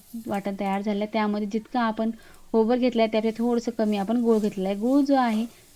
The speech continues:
तो आपल्या आवडीनुसार आपल्याला ह्या ठिकाणी कमी जास्त घेतला तरीसुद्धा चालते, कारण गोड खूप जणांना जास्त आवडत नसेल तर थोडं कमी घेतलं तर चालते किंवा जास्त गोड आवडत असेल तर जास्त घातलं तरी काही फरक पडत नाही. किंवा तुम्ही ह्या ठिकाणी भरपूर असे ड्रायफ्रूटचा सुद्धा वापर करू शकता. जर घालायचं असेल तुम्ही ह्या ठिकाणी बदाम,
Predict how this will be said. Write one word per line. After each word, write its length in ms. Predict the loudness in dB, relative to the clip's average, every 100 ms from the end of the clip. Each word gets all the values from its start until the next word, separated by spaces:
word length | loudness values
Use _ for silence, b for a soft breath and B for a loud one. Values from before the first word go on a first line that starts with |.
| -8
तो 120 | -6 -2
आपल्या 340 | -2 2 2
आवडीनुसार 500 | 2 2 2 0 -2
आपल्याला 240 | -2 -2
ह्या 40 | -2
ठिकाणी 220 | -2 -2
कमी 220 | 0 0 2
जास्त 220 | 0 0
घेतला 300 | -2 -2 -2 -2
तरीसुद्धा 420 | -4 -4 -4 -2
चालते, 400 | 0 -2 -2 -6
कारण 260 | -6 -4
गोड 240 | -2 0 0
खूप 160 | -2 -4
जणांना 400 | -2 -2 -2 -2
जास्त 280 | -2 -4 -4
आवडत 280 | -6 -6 -6
नसेल 300 | -8 -6 -6
तर 60 | -6 -8 B B B B -4
थोडं 100 | -2
कमी 200 | 0 0
घेतलं 260 | 0 0 0
तर 60 | -2
चालते 300 | -2 -4 -4
किंवा 200 | -2 2
जास्त 260 | 2 2 0
गोड 180 | 2 4
आवडत 200 | 2 0
असेल 200 | -6 -4
तर 60 |
जास्त 220 | -2 -2 -2
घातलं 280 | -4 -4
तरी 100 | -6
काही 160 | -4 -4
फरक 240 | -2 -4 -2
पडत 260 | -4 -4 -6
नाही. 100 | -8 B B -20 -8
किंवा 140 | -2 0 4
तुम्ही 200 | 6 6
ह्या 180 | 6 2
ठिकाणी 420 | 0 -2 -2 0
भरपूर 360 | 0 0 0
असे 140 | 2 2
ड्रायफ्रूटचा 560 | 4 4 2 0 0
सुद्धा 180 | 0 2
वापर 240 | 0 2 0
करू 220 | 0 0
शकता. 280 | -2 -6 -6
जर 120 | -4
घालायचं 280 | -2 -2 -2
असेल 160 | -2 -4
तुम्ही 180 | -4
ह्या 100 | -4
ठिकाणी 260 | -4 -4 -4
बदाम, 340 | -4 -4 -4